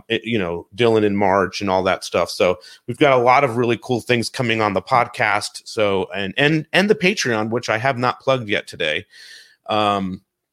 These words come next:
we've been, it's been really busy, you know, just in terms of, like, getting these shows that are coming to the main shows prepared and whatnot. But, uh, now we'll get into doing some more bonus episodes and, of course, all those fun watch-alongs.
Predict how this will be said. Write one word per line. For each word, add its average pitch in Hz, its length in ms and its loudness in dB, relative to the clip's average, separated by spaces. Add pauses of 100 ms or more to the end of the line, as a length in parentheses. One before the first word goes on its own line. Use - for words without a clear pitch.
(680)
we've 147 220 0
been, 131 320 2
it's 160 140 2
been 202 180 0
really 165 160 4
busy, 127 320 0
you 127 240 -2
know, 123 140 -2
just 123 280 -8
in 123 80 -8
terms 120 300 -6
of, 110 80 -10
like, 113 260 -6 (140)
getting 120 300 0
these 117 180 -4
shows 113 720 -2
that 104 160 0
are 104 80 2
coming 117 360 -4
to 110 120 -6
the 101 80 0
main 110 240 0
shows 143 340 0
prepared 113 580 0
and 90 200 -10 (500)
whatnot. 110 600 0
But, 95 280 0
uh, 95 200 -4
now 120 240 0
we'll 127 120 0
get 110 200 0
into 107 180 -4
doing 104 240 -4
some 95 320 -10
more 107 160 0
bonus 113 380 0
episodes 98 680 0
and, 101 100 -6
of - 120 -10
course, 98 340 0
all 104 180 -2
those 98 220 -2
fun 95 400 -4
watch-alongs. 73 680 -6